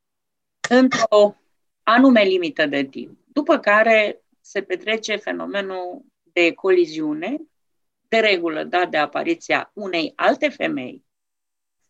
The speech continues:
Uh, de fapt, într-un, avem repetat cumva sistematic criza vârstei de mijloc la bărbați. Bărbații sunt de regulă exact la vârsta crizei de mijloc, patruzeci cincizeci, când, uh,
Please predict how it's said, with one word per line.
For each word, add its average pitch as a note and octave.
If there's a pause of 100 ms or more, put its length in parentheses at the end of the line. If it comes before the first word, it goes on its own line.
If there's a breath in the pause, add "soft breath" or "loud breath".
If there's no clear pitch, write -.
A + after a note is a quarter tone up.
(680)
Uh, G3 (100)
de C4
fapt, B3+
într-un, G#3+
avem A3
repetat G#3+
cumva F3 (180)
sistematic -
criza F3+
vârstei D#3+
de D3
mijloc D#3
la D3+
bărbați. D3+
Bărbații D#3+
sunt -
de D3
regulă C#3+ (560)
exact F3+
la E3+
vârsta D#3
crizei D3
de C3
mijloc, F#3+
patruzeci D#3+
cincizeci, C#3 (760)
când, D4+
uh, G#3+